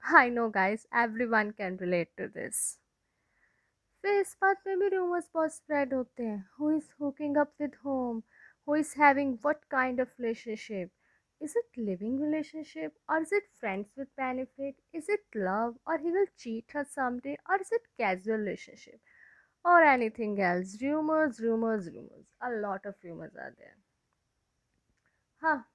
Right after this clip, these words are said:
what did I say? चीटिंग। चीटिंग तो बाद में होती है, पर उसके रूमर्स पहले स्प्रेड हो जाते हैं। और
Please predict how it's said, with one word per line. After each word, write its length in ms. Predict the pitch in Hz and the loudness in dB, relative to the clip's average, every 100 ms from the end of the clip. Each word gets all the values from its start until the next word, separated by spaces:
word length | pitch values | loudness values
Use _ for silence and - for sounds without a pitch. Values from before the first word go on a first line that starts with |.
| - | -2
what 180 | 277 285 | 2 4
did 120 | 262 | 4
I 300 | 226 220 - | 2 0 2
say? 160 | 269 302 _ | 2 0 _
चीटिंग। 640 | - 320 302 - 262 180 220 - - | -6 -2 -2 -2 -6 -6 -10 -16 -6
चीटिंग 460 | 294 294 339 370 | -2 0 0 4
तो 80 | 403 | 6
बाद 400 | 247 220 208 226 | 6 6 8 8
में 140 | 277 | 4
होती 280 | 311 269 240 | 4 2 -2
है, 80 | 277 | -2
पर 140 | 320 | 0
उसके 220 | 320 - 349 | -4 0 0
रूमर्स 500 | 247 247 277 370 - | 2 2 4 2 4
पहले 280 | 269 208 | 4 4
स्प्रेड 320 | 208 - 180 165 | 0 -2 -2 -2
हो 60 | |
जाते 340 | 160 170 - - | -6 -10 -12 -18
हैं। 100 | - - - _ | -18 -20 -20 _
और 120 | - | -6